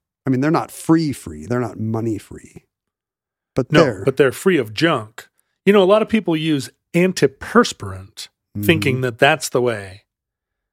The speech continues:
Speaker 2: But antiperspirant, as, as the name suggests, you don't want to not perspire.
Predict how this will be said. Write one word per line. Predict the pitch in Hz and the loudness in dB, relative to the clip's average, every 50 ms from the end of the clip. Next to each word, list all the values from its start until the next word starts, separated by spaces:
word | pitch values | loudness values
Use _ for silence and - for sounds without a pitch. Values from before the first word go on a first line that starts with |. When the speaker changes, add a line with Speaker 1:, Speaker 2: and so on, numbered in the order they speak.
| _ _ _ | _ _ _
Speaker 2:
But | - 135 - _ - | 0 0 0 _ 0
antiperspirant, | 170 214 196 - - - - - - - 208 202 - - - 117 98 95 101 123 131 - - _ _ _ | -2 0 0 -2 -6 -6 -8 -4 0 2 2 2 0 -4 -10 -12 -14 -12 -14 -16 -18 -18 -20 _ _ _
as, | - 131 139 143 - - - - _ _ _ _ _ _ - | -2 0 0 0 -2 -6 -12 -18 _ _ _ _ _ _ -6
as | 123 131 120 110 143 - _ _ _ - 117 - _ | -4 -4 -4 -6 -8 -14 _ _ _ -20 -20 -14 _
the | - 143 | -6 -2
name | 147 175 185 170 | 0 0 0 0
suggests, | - 151 135 131 202 226 175 101 101 - - - - - - - - _ _ _ _ _ _ _ _ - | -4 -6 0 2 2 2 2 0 -6 -12 -14 -14 -14 -16 -16 -16 -20 _ _ _ _ _ _ _ _ -2
you | 185 | 0
don't | 190 147 139 127 | 0 0 2 2
want | 143 156 151 - - - _ _ _ | 0 0 0 -2 -10 -20 _ _ _
to | - - 110 95 95 101 - _ _ _ _ _ _ | -8 -8 -8 -8 -10 -16 -20 _ _ _ _ _ _
not | 117 117 117 123 165 233 247 - - - | -6 -2 2 4 4 4 2 0 -4 -10
perspire. | - 110 - - - - 160 202 247 226 - - 64 - 139 147 | -12 -12 -12 -12 -2 2 4 4 4 4 2 -2 -8 -14 -16 -18